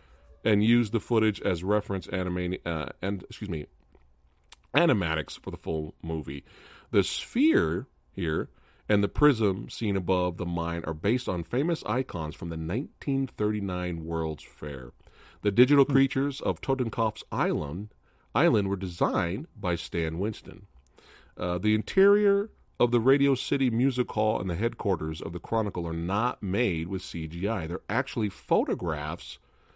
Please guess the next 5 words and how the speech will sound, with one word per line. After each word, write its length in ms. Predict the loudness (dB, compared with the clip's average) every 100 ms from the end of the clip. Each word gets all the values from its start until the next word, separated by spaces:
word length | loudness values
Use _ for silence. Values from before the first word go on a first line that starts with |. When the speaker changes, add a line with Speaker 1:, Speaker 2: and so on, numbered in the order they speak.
| _ -18 0
Speaker 1:
digitally 640 | 2 4 4 4 2 0
assembled 540 | -4 -2 -2 0 0
together 680 | -2 -4 0 0 0 -2 -4 -8 _ _ -16 -4
into 240 | 2 2
panamorphic, 880 | 0 -2 0 2 2 2 0 -2